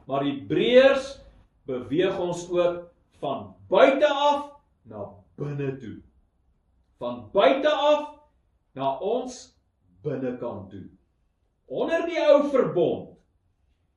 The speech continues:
is die kern van God se etiese karakter, sy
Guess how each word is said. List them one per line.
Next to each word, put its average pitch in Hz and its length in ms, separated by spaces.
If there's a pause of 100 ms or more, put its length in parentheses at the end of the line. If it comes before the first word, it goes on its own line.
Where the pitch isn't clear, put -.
(400)
is 214 260
die 196 180 (420)
kern 311 720 (140)
van 165 260
God - 540
se - 380 (280)
etiese 302 720 (160)
karakter, 190 1200 (320)
sy 196 240